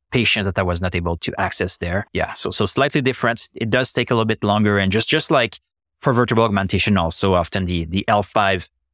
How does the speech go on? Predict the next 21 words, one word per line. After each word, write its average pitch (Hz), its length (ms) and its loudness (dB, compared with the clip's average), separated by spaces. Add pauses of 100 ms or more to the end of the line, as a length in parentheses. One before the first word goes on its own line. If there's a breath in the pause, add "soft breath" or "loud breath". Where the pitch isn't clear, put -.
vertebral 104 340 0
body, 92 460 2
it's - 100 -8
a 120 60 2
more 107 240 2
aggressive 95 360 -2
approach 95 420 0
depending 92 380 -2
on, 90 140 0
you 90 120 2
know, 90 180 0
the, 90 340 -4
uh, 82 340 2
lumbar 92 360 2
lordosis. 90 800 -2 (200)
You're 92 380 0
using 90 440 0
longer, 95 600 0 (160)
uh, 90 240 -2
access, - 640 -4
uh, - 180 -4